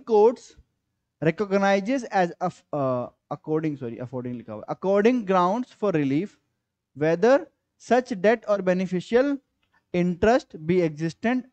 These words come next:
accruing, conditional और contingent। बेटा कहना क्या चाहता है ये? ये कहना चाहता है कि सर किसी भी तरीके का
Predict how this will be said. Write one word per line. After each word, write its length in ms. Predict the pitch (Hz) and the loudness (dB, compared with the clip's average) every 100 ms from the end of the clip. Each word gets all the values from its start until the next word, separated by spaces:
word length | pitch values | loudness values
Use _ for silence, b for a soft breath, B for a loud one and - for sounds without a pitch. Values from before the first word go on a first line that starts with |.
| - | -10
accruing, 600 | - - 180 202 247 247 - | -8 -2 0 2 0 -2 -2
conditional 580 | 165 160 165 - 214 233 | -2 -2 -4 -2 -4 0
और 220 | 196 208 | -2 -2
contingent। 540 | 147 127 131 127 127 123 160 | -4 -6 -6 -6 -6 -10 -8
बेटा 100 | 202 269 - | -6 -6 -2
कहना 340 | 190 220 269 | -2 -2 -4
क्या 160 | 247 214 | -6 -8
चाहता 300 | 160 123 120 | -8 -10 -10
है 120 | 120 | -10
ये? 160 | 117 - _ _ _ _ _ _ | -12 -16 _ _ _ _ _ _
ये 100 | 202 240 | -4 0
कहना 320 | 214 190 202 | 2 2 0
चाहता 400 | 214 170 123 123 123 | -2 -2 -2 -2 -2
है 200 | 196 269 - _ _ _ _ | -2 -4 -8 _ _ _ _
कि 200 | 262 294 | 0 2
सर 720 | 254 - - - 247 269 156 - _ - | 0 -10 -20 -2 2 4 2 -4 _ -6
किसी 300 | 220 - 294 | -4 0 2
भी 140 | 294 | 2
तरीके 480 | 262 220 202 185 196 | 0 -2 -2 -2 -2
का 180 | 185 262 | 0 -2